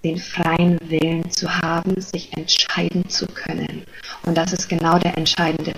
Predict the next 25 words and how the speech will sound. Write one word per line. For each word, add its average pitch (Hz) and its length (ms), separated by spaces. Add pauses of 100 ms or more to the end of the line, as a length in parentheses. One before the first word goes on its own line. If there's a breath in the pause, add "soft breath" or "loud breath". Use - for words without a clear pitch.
Punkt. - 460 (880 loud breath)
Ich - 280
weiß, 165 600 (880)
dass 180 180
etwas, 175 760 (140)
und 175 180
ich 185 120 (100)
spüre, 208 300
dass 180 180
etwas 170 380 (100)
Höheres 190 520
da 165 140 (300)
ist - 240 (220 loud breath)
und 170 200
immer 240 220
für 220 160
mich 185 260
da 160 220
ist. - 460 (920)
Und 170 160
ich - 240
dennoch 165 680 (1080)
die 160 80
Macht - 400
habe 190 300